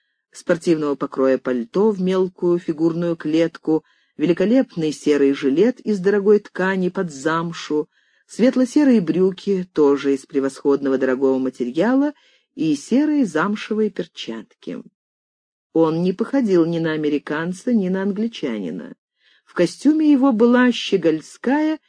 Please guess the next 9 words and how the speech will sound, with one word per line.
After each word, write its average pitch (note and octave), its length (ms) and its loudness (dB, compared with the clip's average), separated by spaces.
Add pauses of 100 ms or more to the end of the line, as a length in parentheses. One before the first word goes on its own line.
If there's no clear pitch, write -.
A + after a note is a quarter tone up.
(360)
чуть C#4 280 0
ли C4+ 100 8
не B3+ 140 8
слащавая B3 840 2
элегантность, C3+ 840 0 (220)
которая E3 340 2
отдавала F3 480 0
чем-то F#3 520 -2 (360)
среднеевропейским, E3+ 1600 -2